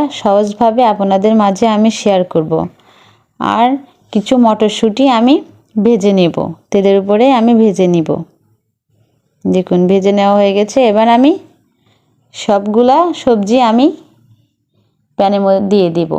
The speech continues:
তেলের মধ্যে দিয়ে দেব। দিয়ে দিয়ে আমি নেড়ে চেড়ে ভাজিটা তো করে নিব। এবার আমি একটু নেড়ে চেড়ে নিব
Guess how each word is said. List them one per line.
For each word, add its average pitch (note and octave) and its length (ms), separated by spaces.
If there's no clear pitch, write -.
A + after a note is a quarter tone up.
তেলের G#3+ 260
মধ্যে G#3 360
দিয়ে G#3 240
দেব। E3 200
দিয়ে G3 200
দিয়ে G#3+ 240
আমি A3+ 240
নেড়ে G#3 320
চেড়ে A#3 300
ভাজিটা G#3+ 500
তো A#3+ 160
করে G#3 220
নিব। E3 220
এবার G3 280
আমি G3+ 180
একটু G#3 260
নেড়ে G#3 320
চেড়ে G3+ 300
নিব G3+ 240